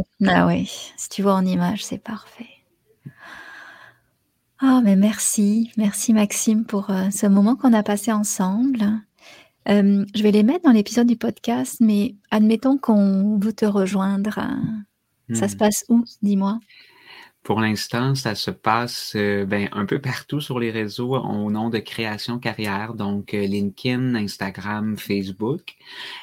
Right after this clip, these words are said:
Speaker 1: Euh, puis si vous voulez me suivre moi, puis, euh, mon nouvel envol comme coach, vous pouvez me suivre aussi sur Maxime Dumais Coach,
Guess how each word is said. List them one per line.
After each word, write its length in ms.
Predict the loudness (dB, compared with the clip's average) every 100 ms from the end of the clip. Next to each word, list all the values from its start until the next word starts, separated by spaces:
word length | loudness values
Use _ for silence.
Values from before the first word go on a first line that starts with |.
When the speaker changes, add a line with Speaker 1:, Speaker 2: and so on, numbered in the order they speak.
| -10
Speaker 1:
Euh, 180 | -8 -6
puis 140 | -6
si 160 | -6 -4
vous 120 | -4
voulez 200 | -2 0
me 100 | 0
suivre 420 | -2 -4 -4 -2
moi, 440 | -2 -2 -2 -4 -8
puis, 400 | -10 -8 -4 -4
euh, 220 | -4 -6
mon 140 | -4 -2
nouvel 240 | 0 0
envol 440 | -2 -4 -4 -4 -4
comme 240 | -6 -6
coach, 460 | -4 -4 -4 -10 _
vous 80 | -12
pouvez 180 | -4 -2
me 80 |
suivre 320 | -2 -4 -4 -4
aussi 260 | -8 -8
sur 320 | -6 -6 -4
Maxime 460 | -6 -8 -6 -4 -4
Dumais 280 | -4 -6 -6
Coach, 560 | -10 -8 -8 -8 -12